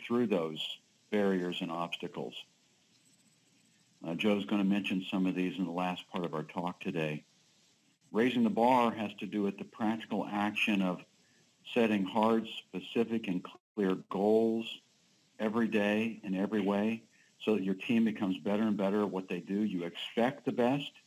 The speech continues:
and you get the best. You expect things that are, uh, in service of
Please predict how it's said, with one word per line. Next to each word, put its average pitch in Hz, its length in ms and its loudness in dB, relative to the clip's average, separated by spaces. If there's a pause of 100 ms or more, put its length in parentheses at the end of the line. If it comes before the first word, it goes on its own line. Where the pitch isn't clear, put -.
(400)
and 117 80 2
you 131 100 4
get 151 280 2
the 113 60 -2
best. - 440 -6 (720)
You 104 140 0
expect 117 500 0
things 113 300 2
that 107 100 0
are, 95 240 2 (540)
uh, 95 260 0
in 113 160 2
service 120 580 0
of 101 260 2